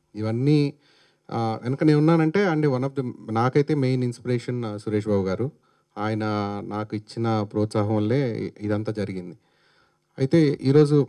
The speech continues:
<clears throat> ఇప్పుడు అంటే ఇ-, ఇది ఈ మల్లేశం, దొరసాని అయిపోయిన తర్వాత నేను డైరెక్ట్ చేద్దామని అనుకుంటున్నాను. ఈ లాస్ట్ టెన్ ఇయర్స్‌లో ప్లస్ నేను ఫ్యూచర్లో ఏదైనా, ఆ,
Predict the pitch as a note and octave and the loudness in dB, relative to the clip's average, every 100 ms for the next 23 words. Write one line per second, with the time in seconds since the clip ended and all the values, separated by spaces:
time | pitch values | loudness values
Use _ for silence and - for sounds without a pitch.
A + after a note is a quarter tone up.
0 | - - - - _ _ _ _ _ _ | 0 -4 -4 -14 _ _ _ _ _ _
1 | _ B2+ D3+ C#3+ C3+ C3+ C#3+ D3 B2 B2 | _ -6 2 4 4 0 2 2 0 -8
2 | A#2 - B2 C3 B2+ B2 A#2+ B2+ B2+ C3 | -12 -12 -8 -4 -4 -2 -2 -4 -4 -4
3 | B2 A#2 C#3+ B2 A#2 B2+ B2 A#2 A#2 A2+ | -4 -2 -4 -2 -2 -2 -2 0 0 -2
4 | B2 A2 G#2 G2 G#2 G#2+ A2 A2 G#2 G#2+ | -6 -4 -4 -2 0 0 -2 -4 -2 -4
5 | G#2+ G2+ G#2 F#2 F2 F#2 E3+ - _ _ | -4 -8 -10 -10 -12 -10 -12 -14 _ _
6 | _ _ _ _ _ _ _ _ _ - | _ _ _ _ _ _ _ _ _ -8
7 | D3+ D#3+ D#3 B2+ D3+ - - C#3 D3 D3+ | -4 -4 -2 4 4 2 2 4 6 6
8 | D3 D3 D3 E3 - _ _ _ _ _ | 2 0 0 0 -6 _ _ _ _ _
9 | _ _ C#3+ D3+ - - C3 B2+ A#2+ C3 | _ _ 0 0 -6 -10 -8 -8 -6 -2
10 | C3 C3 B2 A#2+ A#2 A#2+ A#2 - - A2+ | 0 0 2 2 0 -2 -6 -10 -12 -10
11 | A2 G#2+ G2+ | -8 -8 -10